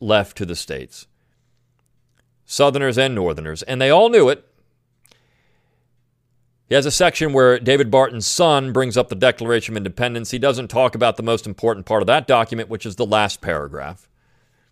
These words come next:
The fact that Roger Sherman sat on the committee, and Roger Sherman was one of the most committed New England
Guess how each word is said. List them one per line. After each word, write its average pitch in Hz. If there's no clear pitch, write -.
The 117
fact 147
that 139
Roger 127
Sherman 151
sat 139
on 127
the 117
committee, 123
and 113
Roger 120
Sherman 135
was 113
one 160
of -
the 147
most 139
committed 170
New 156
England 135